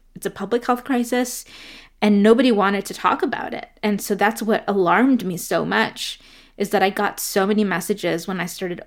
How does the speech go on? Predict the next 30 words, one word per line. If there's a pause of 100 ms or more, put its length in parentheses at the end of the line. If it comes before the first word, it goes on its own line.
being
open
about
this
from
young
people
who
would
be
like, (540)
"I
can't
be
open
about
this.
I
can't
talk
about
this.
I
don't
know
how
to
talk
about
this."